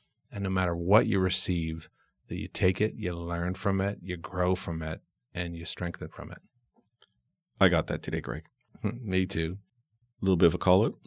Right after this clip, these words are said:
Speaker 1: Sure.
Speaker 2: Fairfield, New Jersey.
Speaker 1: Hmm.
Speaker 2: And Troy, New York.
Speaker 1: Fairfield, New Jersey, and Troy, New York. I know a bunch of people from New Jersey I used to work with.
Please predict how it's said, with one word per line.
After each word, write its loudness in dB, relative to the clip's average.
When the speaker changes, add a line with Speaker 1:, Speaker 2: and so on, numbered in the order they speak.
Speaker 1:
Sure. -2
Speaker 2:
Fairfield, 4
New 2
Jersey. 4
Speaker 1:
Hmm. 2
Speaker 2:
And 0
Troy, 4
New 0
York. -4
Speaker 1:
Fairfield, 4
New 2
Jersey, 2
and -6
Troy, 4
New 2
York. 0
I 6
know 6
a 6
bunch 0
of -4
people 0
from 0
New 0
Jersey 2
I 4
used 2
to 0
work 2
with. 0